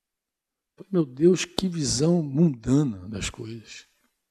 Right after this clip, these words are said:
que visão terrena." Fiquei pensando assim, falei, "Se o que que eu faço?" E ela falava, eu ali agoniado de alma já.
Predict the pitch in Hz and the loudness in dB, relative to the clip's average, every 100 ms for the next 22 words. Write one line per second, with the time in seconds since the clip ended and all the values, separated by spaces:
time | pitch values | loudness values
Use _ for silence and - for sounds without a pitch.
0 | _ _ _ _ - 185 151 139 156 143 | _ _ _ _ -6 -6 -2 -2 0 0
1 | 107 95 123 127 120 113 _ _ _ _ | 0 0 -2 -2 -4 -12 _ _ _ _
2 | - 175 180 156 - 170 151 - 165 - | -10 -8 -4 -4 -4 -8 -10 -10 -14 -16
3 | _ _ - _ _ _ _ _ - 202 | _ _ -20 _ _ _ _ _ -2 0
4 | - 208 - 208 208 - - 156 156 143 | 2 0 -2 0 0 0 -6 -2 0 -2
5 | - 120 135 156 - 139 104 104 110 - | -4 -4 -2 -2 0 -2 -2 -4 -6 -10
6 | 170 190 208 220 226 190 - 170 175 175 | -10 -8 -4 -4 -2 -4 -2 -4 -6 -8
7 | - 160 151 - - - 147 156 120 113 | -8 -8 -10 -10 -14 -10 -8 -6 -6 -6
8 | 123 123 117 131 113 110 110 101 104 104 | -6 -4 -4 -4 -4 -6 -8 -10 -6 -6
9 | 101 110 110 | -6 -8 -8